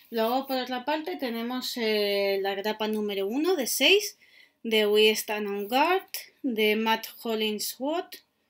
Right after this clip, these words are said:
Brian K. Vaughan y Steve Croce. Y bueno, este Planeta Cómic se lo había visto a un chico y me llamó bastante la atención el argumento, así que me cogí la primera grapa y a ver qué tal está.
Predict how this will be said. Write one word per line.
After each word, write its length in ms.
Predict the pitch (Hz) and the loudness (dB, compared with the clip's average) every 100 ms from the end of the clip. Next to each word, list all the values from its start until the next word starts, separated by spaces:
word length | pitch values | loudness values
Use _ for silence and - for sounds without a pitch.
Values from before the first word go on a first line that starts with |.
| _ _ _ | _ _ _
Brian 560 | 214 220 226 214 214 208 | -2 0 2 2 0 -2
K. 300 | 220 214 202 | -2 -2 0
Vaughan 480 | 240 294 302 339 277 | 0 0 -2 -2 0
y 100 | 214 | -2
Steve 360 | - 202 196 - | -2 -6 -6 -10
Croce. 540 | 220 302 311 403 381 - - - _ | -4 -2 0 -2 -2 -8 -20 -20 _
Y 140 | 269 254 | 0 2
bueno, 280 | 233 294 | 0 -2
este 200 | 196 - | -4 -6
Planeta 480 | 233 233 226 226 202 | -6 -4 -4 -2 -2
Cómic 440 | 254 311 392 - - - | -2 0 0 -2 -14 -14
se 260 | - 220 | -4 0
lo 80 | 214 | 2
había 240 | 214 226 233 | 2 2 2
visto 300 | 262 - 247 | 0 -2 -4
a 80 | |
un 100 | 226 | -4
chico 360 | - 311 330 381 | -4 -6 0 2
y 20 | |
me 180 | 311 220 | 4 4
llamó 240 | 202 208 | 4 2
bastante 540 | 208 220 - 226 220 220 | 0 -2 -2 -6 -2 0
la 80 | 214 | 2
atención 540 | 214 214 - 240 226 | 0 -2 -4 -6 -4
el 100 | 214 | -4
argumento, 680 | 208 202 214 285 311 381 - - - - _ | -4 -4 -4 -2 0 0 -2 -12 -20 -20 _
así 340 | 226 220 233 | -4 -2 -2
que 120 | 240 | 0
me 160 | 233 220 | 0 0
cogí 300 | 214 - 233 | -2 -2 -2
la 160 | 233 220 | -2 -2
primera 420 | 214 208 202 196 | -4 -2 -2 -2
grapa 380 | 208 262 285 269 | -2 -2 -2 -4
y 80 | |
a 80 | 185 | -2
ver 140 | 196 202 | -4 -4
qué 100 | 208 | -6
tal 200 | 202 185 | -6 -6
está. 440 | - - 156 | -10 -10 -10